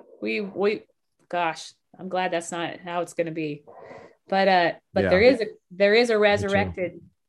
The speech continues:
Speaker 1: great high priest who has ascended and intercedes for us at the right hand of the Father. And so, you know, it's his living righteousness that's so,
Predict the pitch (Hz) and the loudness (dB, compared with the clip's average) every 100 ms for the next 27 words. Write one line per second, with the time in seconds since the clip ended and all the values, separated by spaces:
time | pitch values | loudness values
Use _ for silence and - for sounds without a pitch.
0 | _ - 196 190 185 180 220 208 156 - | _ -4 -2 2 0 0 0 0 0 -6
1 | - 165 170 170 160 220 226 170 147 165 | -10 -2 -2 -2 -4 -4 0 0 -2 -8
2 | _ _ _ 165 175 185 190 - 208 208 | _ _ _ -6 -4 -4 -6 -4 -4 -4
3 | - 175 143 160 160 156 160 156 165 156 | -4 -2 -2 -4 -12 -8 -6 -6 -6 -8
4 | 156 156 165 160 151 156 - _ _ _ | -8 -8 -6 -4 -4 -8 -20 _ _ _
5 | - 180 185 190 180 170 196 190 190 208 | -10 -6 0 4 4 4 2 0 -2 0
6 | 233 190 214 254 254 214 226 277 240 202 | 0 4 6 6 2 2 0 0 -8 -8
7 | 190 185 180 - 220 214 214 214 196 - | -6 -4 -4 -4 4 6 6 4 2 -4